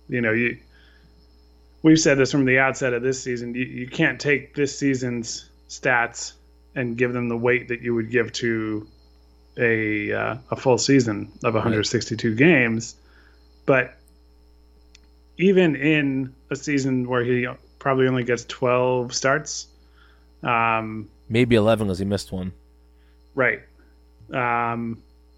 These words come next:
Speaker 1: if he could somehow be on par with or, or even better than his one point seven zero E R A from twenty eighteen,
Speaker 2: <laughs>
Speaker 1: yeah, th-, that's still,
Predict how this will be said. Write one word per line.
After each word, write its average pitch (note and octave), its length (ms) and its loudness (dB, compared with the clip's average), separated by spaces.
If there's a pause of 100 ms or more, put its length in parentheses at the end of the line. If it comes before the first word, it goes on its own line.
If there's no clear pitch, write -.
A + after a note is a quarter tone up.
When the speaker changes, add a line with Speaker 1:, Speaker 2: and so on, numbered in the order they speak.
(1000)
Speaker 1:
if C3+ 140 -4
he C3 100 -6
could B2+ 260 -6 (1200)
somehow C3+ 380 0
be B2+ 520 0 (1200)
on B2+ 160 -2
par C3+ 260 0
with C3 200 -4
or, A#2+ 120 -2
or B2 180 -2
even B2 340 -4
better A#2+ 420 0 (420)
than B2 300 0
his A#2+ 260 -4
one A#2+ 280 -2
point B2 400 -2
seven A#2+ 340 0
zero C3 420 2
E C3 120 -2
R C3+ 200 2
A C#3+ 240 -2 (160)
from A#2 140 -8
twenty B2+ 280 -2
eighteen, C3 760 -2 (540)
Speaker 2:
<laughs> - 560 -20
Speaker 1:
yeah, - 200 -6 (680)
th-, - 200 -6 (160)
that's D#3+ 260 2
still, F3+ 520 6